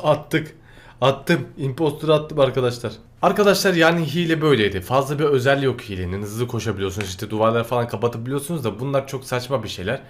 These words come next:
Ama burada kullanacaksınız işte skin falan, bu tarz şeyleri kullanabilirsiniz. Bunları gerçekleştirebilirsiniz. Bu kadardı yani arkadaşlar hile olayı.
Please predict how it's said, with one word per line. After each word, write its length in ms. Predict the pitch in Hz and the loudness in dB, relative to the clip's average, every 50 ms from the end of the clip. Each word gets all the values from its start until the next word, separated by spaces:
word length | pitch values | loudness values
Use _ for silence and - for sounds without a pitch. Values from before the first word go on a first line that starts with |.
| - - - - - | -20 -20 -20 -12 -8
Ama 320 | 139 139 143 143 139 135 135 | -6 -2 0 0 0 0 -2
burada 240 | 139 135 131 131 | -2 -2 -2 -2
kullanacaksınız 680 | 131 - 127 127 127 123 120 131 123 120 - 113 107 95 | -2 0 2 2 2 2 0 0 -2 -2 -4 -8 -8 -8
işte 180 | 87 - - | -8 -10 -12
skin 420 | 95 - - 117 110 - - 98 95 | -12 -8 -8 -8 -8 -8 -12 -14 -10
falan, 320 | - 92 92 95 98 98 | -6 -4 -4 -4 -4 -6
bu 80 | 110 - | -8 -4
tarz 220 | 107 104 98 98 | -4 -4 -4 -4
şeyleri 260 | - 101 95 98 98 | -6 -6 -6 -6 -6
kullanabilirsiniz. 760 | 95 - 101 110 110 110 107 110 110 113 107 - 113 113 104 | -8 -4 -2 0 0 0 -2 -2 -6 -6 -6 -6 -8 -8 -4
Bunları 260 | 110 110 107 107 104 104 | -4 -2 -2 -2 -2 -2
gerçekleştirebilirsiniz. 1300 | 101 101 98 - - 98 95 92 92 92 92 - 98 92 92 95 107 104 - 120 113 120 120 - - - - - - - - - - - - - - | -2 -2 -2 -4 -8 -8 -6 -8 -8 -8 -6 -6 -6 -4 -4 -6 -8 -6 -6 -6 -4 -4 -6 -8 -12 -18 -20 -20 -20 -20 -20 -20 -20 -20 -14 -4 -4
Bu 80 | 190 | 0
kadardı 340 | 185 208 180 131 110 92 98 | 2 4 4 6 4 6 4
yani 140 | 98 95 92 | 2 2 2
arkadaşlar 480 | 92 90 90 90 92 90 90 - 98 92 | 0 -2 -2 -4 -6 -6 -6 -6 -6 -4
hile 140 | 92 92 | -2 -2
olayı. 320 | 92 90 90 95 120 147 | -2 0 0 0 -2 -2